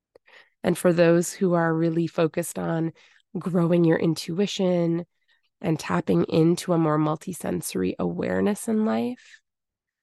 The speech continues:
reflecting on these principles and how you can embody being that bridge is just as important. I'm sending all of you my love. I'm sending my prayers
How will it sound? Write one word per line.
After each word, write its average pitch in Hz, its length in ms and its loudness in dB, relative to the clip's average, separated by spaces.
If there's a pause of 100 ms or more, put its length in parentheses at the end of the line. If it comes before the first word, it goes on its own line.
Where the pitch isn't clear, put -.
(220)
reflecting 185 680 0
on 190 80 2
these 190 220 0
principles 170 960 -4 (640)
and 175 120 0
how 165 120 0
you 160 200 2
can 175 200 0
embody 160 580 0
being 165 360 -4
that 175 240 -6
bridge 175 540 -6
is 156 280 -2 (140)
just - 360 -4
as 190 160 -8
important. - 680 -8 (960)
I'm 180 160 4
sending 180 480 2 (160)
all 170 280 0
of 175 140 0
you 170 340 0
my 151 260 -2
love. 165 520 -6 (100)
I'm 170 160 -6
sending 175 520 -4
my 165 180 -4
prayers 160 720 -4